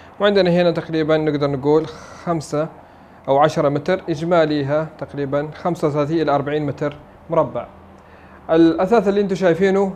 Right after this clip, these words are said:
في الفيديو أثاث مو داخل من ضمن البيع،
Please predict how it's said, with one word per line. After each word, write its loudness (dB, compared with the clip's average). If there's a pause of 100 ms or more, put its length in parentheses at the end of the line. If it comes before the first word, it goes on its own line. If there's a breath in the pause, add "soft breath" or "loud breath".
(120)
في -6
الفيديو 2 (380 loud breath)
أثاث 0
مو 0
داخل 0
من 0
ضمن -2 (220)
البيع، 0